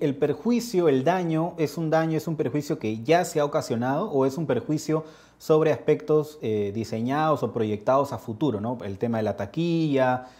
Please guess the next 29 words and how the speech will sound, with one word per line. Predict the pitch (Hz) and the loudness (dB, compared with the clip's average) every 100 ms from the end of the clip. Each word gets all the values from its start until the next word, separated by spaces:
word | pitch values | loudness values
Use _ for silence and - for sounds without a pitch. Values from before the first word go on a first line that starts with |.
| - 113 | -10 -6
el | 110 | -4
tema | 127 127 127 | -2 0 0
de | 113 107 | 2 0
los | 107 | -2
contratos | - 113 127 127 - | -4 -4 -4 -4 -4
que | 117 | -4
podría | - - - 120 123 180 202 165 | -4 -10 0 2 4 4 4 2
suscribir | 139 - 123 120 165 165 | -2 -4 -2 0 2 2
en | 139 120 | 2 2
base | 131 139 135 | 2 2 0
a | |
la | 117 | 0
imagen | 110 127 143 151 123 | 0 0 -2 -4 -4
que | 104 | -2
Paolo | 107 120 123 | 0 0 0
Guerrero | 110 120 123 | 2 2 2
representaría | 120 113 104 110 104 104 123 135 127 - - - - | 0 -2 -6 -6 -6 -4 -2 0 -2 -4 -20 -20 -6
en | 113 | -4
este | 123 123 131 | -2 -4 -2
club | 143 | 2
de | 139 | 0
fútbol, | 131 160 165 208 208 - - _ - | 2 2 2 0 -4 -18 -20 _ -10
eh, | - | 2
a | 127 | 2
futuro, | - 135 135 214 240 151 | 4 0 2 4 4 2
¿o | |
son | 127 165 165 | -2 -2 0
ya | 160 160 | 2 2
daños, | 156 156 156 160 | 2 0 0 -2